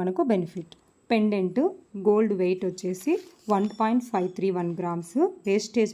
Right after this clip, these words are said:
పర్సంటేజ్ సిక్స్టీన్ పర్సెంట్ వేస్టేజ్, అంటే జీరో పాయింట్ టూ ఫైవ్ ఫోర్ గ్రామ్స్ వేస్టేజ్ అనమాట. ట్వంటీ టూ క్యారెట్స్ గోల్డ్ ప్రైస్తో వన్ పాయింట్ సెవెన్ ఎయిట్ వన్ ఇంటూ నైన్ థౌజండ్ టూ హండ్రెడ్ అండ్ ఫిఫ్టీ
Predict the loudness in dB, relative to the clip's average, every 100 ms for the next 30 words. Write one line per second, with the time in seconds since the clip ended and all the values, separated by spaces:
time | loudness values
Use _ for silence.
0 | -4 -8 -4 -4 -2 -2 -2 0 0 -2
1 | -18 _ -6 -4 2 2 2 -4 -4 -6
2 | -4 -6 -6 -6 -2 0 0 -4 -20 _
3 | -2 0 0 0 0 0 0 0 0 -4
4 | -2 -2 -2 -4 -4 -2 -2 0 -2 0
5 | 0 0 -2 -2 -6 -4 -4 -4 -6 -4
6 | -4 -4 -12 -4 0 0 2 0 0 -2
7 | -2 -4 -6 -4 -2 -4 -6 -6 -6 -4
8 | 0 0 -2 -18 _ -2 -2 0 0 0
9 | 0 -2 -2 0 -2 -2 -2 -2 -2 -4
10 | -4 -4 -2 2 0 0 _ _ -6 0
11 | 0 2 0 0 -2 0 0 0 -2 0
12 | 0 0 -2 -6